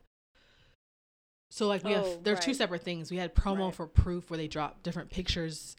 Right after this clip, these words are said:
Speaker 1: of the themes, I guess, for the album Proof, and then they start releasing, like, pictures in relation to Festa.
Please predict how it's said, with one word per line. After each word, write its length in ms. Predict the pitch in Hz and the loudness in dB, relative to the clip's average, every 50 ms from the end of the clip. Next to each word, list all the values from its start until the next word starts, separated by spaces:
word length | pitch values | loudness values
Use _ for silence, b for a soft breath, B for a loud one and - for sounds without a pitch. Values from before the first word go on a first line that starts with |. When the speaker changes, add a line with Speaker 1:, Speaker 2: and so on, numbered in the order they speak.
| - - | -12 -8
Speaker 1:
of 80 | 165 156 | -6 -4
the 100 | 156 151 | -4 -4
themes, 640 | - - 165 165 160 160 151 151 - - - - - - | -4 -6 -6 -4 -6 -6 -8 -10 -10 -12 -12 -12 -10 -10
I 40 | |
guess, 220 | 147 147 139 - - | -10 -10 -10 -12 -12
for 160 | - - 151 | -10 -8 -8
the 180 | 143 135 - - | -8 -8 -6 -4
album 300 | 143 147 151 160 160 160 | -4 -4 -4 -4 -6 -8
Proof, 400 | - - 185 180 190 185 - - | -8 -6 -4 -4 -4 -6 -8 -10
and 80 | 175 165 | -10 -8
then 120 | 160 151 | -6 -6
they 100 | 151 151 | -8 -8
start 320 | 135 - 160 151 151 160 - _ _ | -8 -8 -8 -8 -10 -10 -16 _ _
releasing, 340 | - 165 151 143 - - 147 | -10 -10 -10 -10 -10 -12 -14
like, 240 | 139 135 131 - - _ | -14 -14 -14 -16 -20 _
pictures 380 | - 180 - - 160 147 143 - - - _ - | -18 -16 -12 -10 -10 -10 -10 -14 -18 -20 _ -18
in 160 | 156 151 147 | -16 -16 -14
relation 340 | 143 139 135 135 - - 131 | -14 -14 -12 -12 -12 -12 -14
to 100 | - 131 | -16 -18
Festa. 640 | - - - - 143 - - - - - - 190 | -18 -14 -10 -10 -10 -10 -10 -12 -14 -14 -14 -14